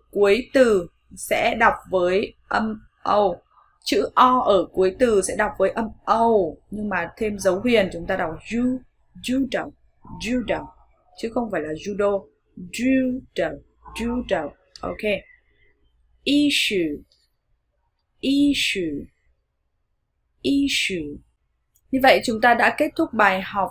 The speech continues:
với âm U dài trong tiếng Anh. Nguyên âm U dài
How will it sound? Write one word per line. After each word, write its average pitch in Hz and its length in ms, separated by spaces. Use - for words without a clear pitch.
với 190 380
âm 233 420
U 226 720
dài 180 340
trong 196 200
tiếng 180 180
Anh. 202 240
Nguyên 262 240
âm 262 220
U 262 320
dài 190 540